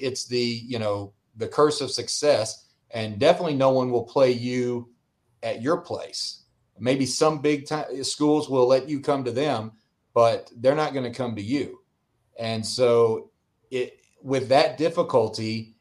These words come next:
and then you're putting another handcuff on some of these teams by this goofy seeding system, it just doesn't make sense. And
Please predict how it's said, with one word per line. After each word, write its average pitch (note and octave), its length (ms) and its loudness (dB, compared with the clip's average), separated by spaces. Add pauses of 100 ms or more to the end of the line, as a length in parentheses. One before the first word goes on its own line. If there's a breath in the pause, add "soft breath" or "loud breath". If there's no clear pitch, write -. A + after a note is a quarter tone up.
(120)
and A2 120 -8
then D3 200 0
you're C3+ 120 -2
putting C#3 320 0
another C#3 460 2
handcuff C#3+ 880 -2
on A#2 320 -6
some A#2+ 200 -4
of A#2+ 60 -6
these A#2 280 -8
teams A#2+ 340 -4
by A#2 380 2 (320)
this B2 180 -2
goofy B2+ 400 -4
seeding C#3+ 480 -4
system, B2 560 -6
it F3 160 -6
just G3+ 160 -8
doesn't D#3 180 2
make A2+ 160 -4
sense. D3 460 -4
And A#2+ 360 -2